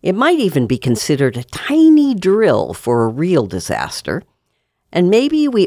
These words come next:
ought to talk about what preparedness looks like on this much smaller scale. Um, we lost power at my house at about two twenty-four in the afternoon on Friday.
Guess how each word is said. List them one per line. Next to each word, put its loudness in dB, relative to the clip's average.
ought -4
to -10
talk -4
about -2
what -4
preparedness -4
looks -4
like -2
on 2
this 0
much -4
smaller -4
scale. -10
Um, 2
we -2
lost -2
power 0
at -2
my -2
house -4
at -2
about -2
two -2
twenty-four -2
in 0
the 0
afternoon 0
on -2
Friday. -4